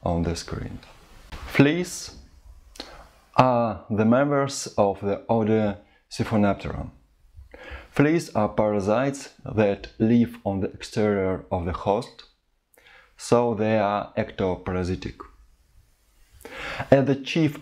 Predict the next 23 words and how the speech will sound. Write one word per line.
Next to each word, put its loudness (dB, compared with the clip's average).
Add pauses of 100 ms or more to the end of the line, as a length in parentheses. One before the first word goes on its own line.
agent 0 (380)
transmitting 2 (100)
the 4
Black 0
Death 0 (640)
or 2
bubonic 2
plague 0
in -4
the 2
Middle 0 (100)
Ages, -2 (480)
they 4
were 2
an 0
essential 2
link 0 (260)
in 2
the 2
chain 0
of 0 (200)
events 0
that -2